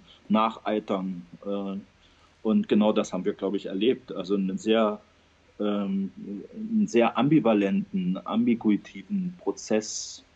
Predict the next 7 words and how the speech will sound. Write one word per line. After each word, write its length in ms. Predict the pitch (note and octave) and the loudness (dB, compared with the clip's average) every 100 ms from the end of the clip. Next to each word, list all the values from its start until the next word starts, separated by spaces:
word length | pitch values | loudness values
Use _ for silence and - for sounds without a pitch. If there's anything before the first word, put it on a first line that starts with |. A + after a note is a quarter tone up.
| - | -4
der 140 | A2 G2 | -2 2
Wiedervereinigung, 920 | A2+ G#2+ A#2 F#2+ A2 A#2+ A2+ A#2+ A2+ | 2 2 0 0 2 2 2 0 2
der 120 | A#2 | 0
auch 120 | - | 0
ganz 180 | - A#2 | 0 -2
bestimmte 440 | - - C3 C3 C3 | -2 -6 -6 -2 -4
Gruppen 720 | - A2 A2+ - D3+ D3+ | -4 -4 -4 -2 -4 -4